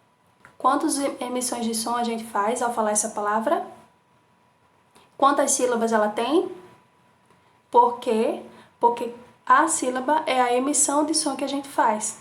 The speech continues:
tá? Então, se a gente emitiu duas vezes o som pra falar a palavra boca, a gente vai ter duas sílabas, tá certo? Assim como carro ou livro,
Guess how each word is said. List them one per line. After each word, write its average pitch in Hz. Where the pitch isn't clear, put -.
tá? 220
Então, 254
se 247
a -
gente 233
emitiu 233
duas 233
vezes 226
o 233
som 247
pra 233
falar 220
a 202
palavra 202
boca, 233
a 294
gente 269
vai 240
ter 233
duas 233
sílabas, 208
tá 240
certo? 277
Assim 277
como 226
carro -
ou 262
livro, 269